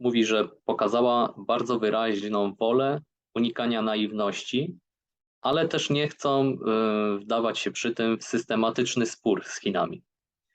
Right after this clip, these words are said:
Z kolei, e, fińska premier, e, Sanna Marin, e, powiedziała, że Unia Europejska nie powinna budować strategicznej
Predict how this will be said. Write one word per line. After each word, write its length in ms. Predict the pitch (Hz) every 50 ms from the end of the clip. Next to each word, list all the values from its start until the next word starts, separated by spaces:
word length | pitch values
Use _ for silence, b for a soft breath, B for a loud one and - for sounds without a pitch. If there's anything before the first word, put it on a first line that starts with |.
| _ _ _ _ _ _ _ _
Z 100 | - -
kolei, 540 | - 113 113 117 117 117 120 120 117 -
e, 80 | 107 104
fińska 560 | - - - 123 117 113 - - - 113 110
premier, 540 | 98 - 117 120 110 107 107 110 110 110 110
e, 380 | 107 - - 98 95 95 95 95
Sanna 380 | - - 101 98 101 101 98
Marin, 460 | 98 104 104 104 104 107 117 135 139 - _ _ _ _ _
e, 160 | _ 95 101 95
powiedziała, 540 | - 98 98 107 95 - 107 104 104 101
że 400 | 101 101 101 95 95 95 95 92 95
Unia 280 | - 104 107 104 98 98
Europejska 560 | 98 101 98 90 98 98 95 - - 101 95
nie 160 | 98 101 110
powinna 400 | 113 - 113 110 110 104 104 95
budować 480 | 92 95 95 95 92 95 95 90 - -
strategicznej 1160 | - - _ - 101 98 90 - 101 98 107 107 104 - - - 104 101 98 95 95 92